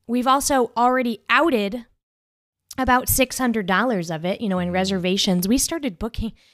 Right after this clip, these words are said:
Speaker 1: If you're gonna go to Yellowstone, you can't just decide you're going to Yellowstone.
Speaker 2: Can't just show up.
Speaker 1: This was last fall. Last
Speaker 2: Mm-hmm.
Speaker 1: fall we got on, and we barely, by the hairs of our
Speaker 2: That's
Speaker 1: chinny
Speaker 2: w-,
Speaker 1: chin
Speaker 2: some of the
Speaker 1: chin,
Speaker 2: last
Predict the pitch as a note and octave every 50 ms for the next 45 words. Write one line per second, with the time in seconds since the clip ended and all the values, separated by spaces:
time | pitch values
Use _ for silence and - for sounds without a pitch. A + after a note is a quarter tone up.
0 | _ - G3 F3+ - E4 - F#4 D#4 A#3+ A3+ G#3 F3+ F#3 F#3+ G3 G3 - - A3+
1 | A3+ A#3+ A#3+ - D4+ C4+ B3+ - G#3+ G3 F#3 - - F#3+ - - - F3 E3+ E3+
2 | F3 F3 F3+ E3 D#3+ E3+ D#3 - E3+ D#3 D#3+ D#3+ D#3+ - - D#3+ D3 D3 D3 D3+
3 | D#3 D#3+ D#3+ - - - G3 F#3 F#3 G3 G#3 A3 - _ - D#3+ D3 D3+ D3 -
4 | - - D#3 D3+ D3+ D3+ D3+ D3+ G3 C4+ C#4 - C4+ B3+ G3+ F#3 F3+ F3+ F#3 F#3
5 | G3 F#3 F#3 E3 - - - D#3 C#3+ - - _ _ _ _ _ _ _ _ -
6 | G#3+ A#3 A#3+ B3 A#3+ - - A#3 G3 F#3+ F#3+ F#3+ F#3+ F#3+ F#3 F3 F3 E3+ E3 D#3+
7 | D#3 D#3 D#3+ D#3+ F3+ F3 F#3 G3+ F#3 D#3 C#3+ _ - G3 F#3+ G#3 A3 A#3 A3+ A3+
8 | A3 G3+ F#3 F3 E3+ E3+ E3 - _ _ _ _ _ _ _ _ _ _ _ -
9 | - B3+ B3 B3+ C4 A#3 A3+ F#3 F3 E3+ D#3+ - - - C#4 C#4 C#4+ C#4+ - -
10 | - C4+ B3 A#3+ A3+ - - - G#2 - - - G2 G2+ G#2 G#2 G#2+ - - -
11 | - - -